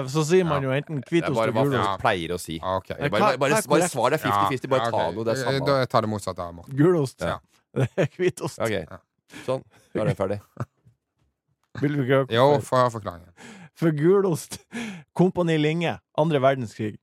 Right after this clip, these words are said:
Speaker 1: Han, eh, Johannes S. Andersen, han ble kallet gulosten.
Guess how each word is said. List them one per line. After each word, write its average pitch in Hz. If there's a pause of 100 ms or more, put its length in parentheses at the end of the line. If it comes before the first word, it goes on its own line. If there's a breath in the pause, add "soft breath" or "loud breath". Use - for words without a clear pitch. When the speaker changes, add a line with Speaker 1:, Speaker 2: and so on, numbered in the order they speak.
(520)
Speaker 1:
Han, 123
eh, 110
Johannes 131
S. 127
Andersen, 120 (360)
han 143
ble 120
kallet 120
gulosten. 120